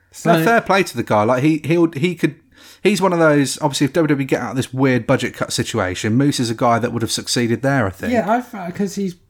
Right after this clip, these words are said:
Speaker 2: obviously the guy they used to look for, like, the football player who's
Speaker 1: Yeah.
Speaker 2: massive.
Speaker 1: Big
Speaker 2: Right.
Speaker 1: physique.
Speaker 2: Yeah.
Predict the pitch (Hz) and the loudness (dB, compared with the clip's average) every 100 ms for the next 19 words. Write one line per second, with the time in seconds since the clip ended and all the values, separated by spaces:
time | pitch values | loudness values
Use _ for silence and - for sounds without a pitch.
0 | _ 156 147 151 131 127 131 131 127 127 | _ -8 -4 -4 -2 -4 0 0 0 -4
1 | 123 - 127 180 - 113 104 104 117 - | -6 -6 -6 -6 -8 -10 -8 -10 -14 -14
2 | - 135 127 117 - 120 110 107 - 123 | -12 -12 -10 -12 -8 -6 -4 -6 -8 -6
3 | 110 165 202 113 98 _ _ _ _ _ | -2 -2 -4 -8 -12 _ _ _ _ _
4 | _ _ _ _ - _ _ 147 123 131 | _ _ _ _ -20 _ _ 0 0 -2
5 | 127 123 165 - _ _ 170 | 0 0 -2 -8 _ _ -8